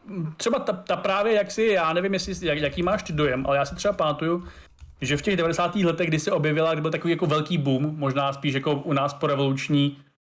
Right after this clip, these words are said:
spojený s úspěchem Pobřežní hlídky, a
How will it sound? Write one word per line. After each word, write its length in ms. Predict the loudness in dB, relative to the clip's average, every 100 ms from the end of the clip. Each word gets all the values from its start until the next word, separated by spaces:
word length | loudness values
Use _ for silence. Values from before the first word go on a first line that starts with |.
| _
spojený 320 | -2 0 0
s 80 | -2
úspěchem 380 | -2 -2 -2 0
Pobřežní 420 | 0 0 2 2
hlídky, 460 | 2 0 0 -4 -4 -16 -20 _ _ _ -2
a 680 | 2 2 2 2 2 2